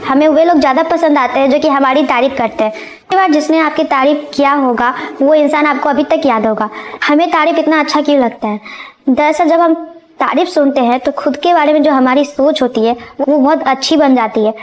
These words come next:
उसके बाद जो इंसान हमारी तारीफ करता है उस, अगर वो हमसे कोई काम भी करता है तो हम उसको खुशी खुशी कर देते हैं। तो आप इस trick को खुद के लिए बहुत आसानी से यूज़ कर सकते हैं। आप जिनसे भी चाहते हैं कि वो आपका काम कर दे,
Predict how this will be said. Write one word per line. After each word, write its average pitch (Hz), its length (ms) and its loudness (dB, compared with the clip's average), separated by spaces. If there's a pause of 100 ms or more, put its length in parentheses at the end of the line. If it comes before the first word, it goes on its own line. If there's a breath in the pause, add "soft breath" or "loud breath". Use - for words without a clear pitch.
(1200 soft breath)
उसके 294 260 0
बाद 269 260 0
जो 294 160 4
इंसान 269 460 2
हमारी 262 440 2
तारीफ 285 360 0
करता 247 280 -2
है 226 140 0 (140)
उस, 269 160 -4 (640 loud breath)
अगर 285 240 2
वो 339 120 4
हमसे 320 300 2
कोई 330 120 0
काम 262 300 0
भी 320 100 2
करता 247 340 -2
है 240 100 -2 (200)
तो 294 60 0
हम 294 180 2
उसको 320 180 0
खुशी 311 280 0
खुशी 320 260 -2
कर 285 200 0
देते 220 300 -4
हैं। 214 680 -10
तो 320 180 0
आप 302 220 2
इस 311 100 0 (220)
trick 339 300 -2
को 277 140 2 (340 loud breath)
खुद 302 240 -2
के 349 80 0
लिए 311 120 4
बहुत 320 200 2
आसानी 277 340 0
से 339 100 0
यूज़ 285 300 2
कर 254 120 -2
सकते 220 340 -4
हैं। 220 80 -4 (260 loud breath)
आप 269 260 -2
जिनसे 285 380 2
भी 370 100 2
चाहते 277 320 0
हैं 285 100 2
कि 311 60 2
वो 294 60 4
आपका 269 280 0
काम 294 320 0
कर 277 160 0
दे, 233 180 0